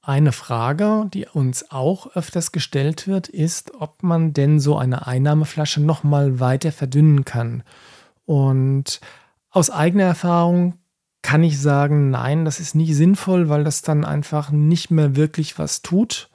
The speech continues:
sprich keinen Nutzen mehr hat. Ich habe aber auch Hersteller gefragt, wie zum Beispiel die Cynthia Kemp-Scherer von den Desert Alchemy Essenzen. Und die hat mir das bestätigt und sagt, nein, die,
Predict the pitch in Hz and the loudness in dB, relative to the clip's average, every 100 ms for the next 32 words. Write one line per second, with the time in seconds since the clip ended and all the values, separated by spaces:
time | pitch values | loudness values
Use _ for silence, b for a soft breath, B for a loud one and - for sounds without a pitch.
0 | b b b b b _ - - 147 - | b b b b b _ -16 0 0 0
1 | - 123 123 123 151 156 - 185 180 180 | -6 -2 0 2 0 0 0 2 2 2
2 | 190 - - - _ 170 - 156 180 151 | -2 -4 -8 -10 _ -10 -4 0 0 0
3 | 151 147 143 139 139 - - - _ _ | 0 0 0 0 -4 -10 -20 -20 _ _
4 | _ 143 175 175 196 185 185 - 160 160 | _ 0 0 2 2 2 0 -4 -2 -2
5 | - 151 - 156 156 - 147 143 143 147 | -2 -8 -4 -4 -4 -4 -2 -2 -2 -2
6 | 175 - 156 151 151 - 139 135 - 147 | -4 0 0 0 -2 -2 -4 -4 -2 -2
7 | 151 143 - 135 135 131 127 143 147 135 | -2 -4 -2 -2 0 -2 -2 -4 -2 -4
8 | - 160 151 143 139 143 - 147 B B | 0 0 0 0 -2 -2 -2 -4 B B
9 | B B - 170 170 170 160 151 147 - | B B 4 6 6 6 0 0 -4 0
10 | 131 135 151 - - 180 147 139 131 139 | -2 0 -2 -2 -4 0 0 2 0 -2
11 | - - 151 147 156 151 143 143 | -6 -4 0 2 2 4 4 4